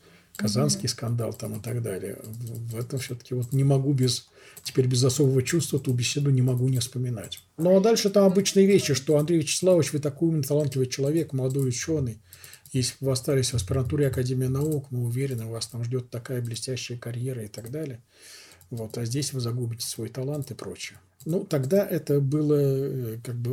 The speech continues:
Speaker 1: общей установкой у, у властей. Как бы церковь им была нужна, но церковь молчащая. И поэтому там карт-бланш был для парубков из Молдавии, из Западной Украины,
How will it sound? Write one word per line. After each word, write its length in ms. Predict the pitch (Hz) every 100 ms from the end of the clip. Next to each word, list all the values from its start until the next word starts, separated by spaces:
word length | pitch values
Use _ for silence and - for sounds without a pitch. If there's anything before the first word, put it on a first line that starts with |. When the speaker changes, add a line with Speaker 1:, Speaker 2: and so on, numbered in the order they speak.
| -
Speaker 1:
общей 360 | 165 143 -
установкой 840 | - 113 - 127 127 107 - 98 - -
у, 340 | 110 - 110
у 40 | 113
властей. 600 | 120 123 - 214 202 196 _ -
Как 200 | - 131
бы 80 | 131
церковь 460 | 131 185 147 131 -
им 180 | 143 131
была 260 | 147 143 131
нужна, 460 | 143 139 175 214
но 140 | 190 135
церковь 400 | 180 - 147 -
молчащая. 920 | 151 143 135 101 - - 87 90 - - -
И 100 | 117
поэтому 680 | 117 131 151 156 139 139 127
там 800 | - 143 139 120 117 113 123 - 117
карт-бланш 640 | 143 127 123 147 180 165 127
был 220 | 120 147
для 580 | 123 113 123 131 123 123 123 - - 123 127 -
парубков 640 | 156 160 127 - 123 117 -
из 120 | 131 120
Молдавии, 840 | 127 131 143 180 180 165 147 147
из 200 | - 120
Западной 540 | 113 127 120 127 123 123
Украины, 580 | 131 127 165 185 147